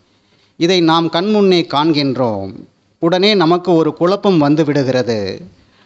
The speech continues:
நாம் ஏன் நல்லவனாக நேர்மையாக அறத்தின் வழியில் நின்று வாழ வேண்டும்? இந்த கேள்வியும் நமக்குள் எழுந்து விடுகிறது. உடனே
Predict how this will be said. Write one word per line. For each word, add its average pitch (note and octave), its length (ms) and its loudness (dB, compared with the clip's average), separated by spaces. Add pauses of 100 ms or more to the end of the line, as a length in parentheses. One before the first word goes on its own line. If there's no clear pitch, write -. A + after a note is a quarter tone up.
(160)
நாம் D3+ 320 -2
ஏன் F#3 260 0
நல்லவனாக F3+ 760 2
நேர்மையாக F3 840 0
அறத்தின் D#3+ 440 -2
வழியில் E3+ 380 2
நின்று D#3 300 2
வாழ D3 280 0
வேண்டும்? C#3+ 600 -2 (480)
இந்த D3 260 2
கேள்வியும் G3 560 0
நமக்குள் D#3 440 2
எழுந்து D#3+ 320 2
விடுகிறது. A#2 720 -4 (500)
உடனே C3 680 -2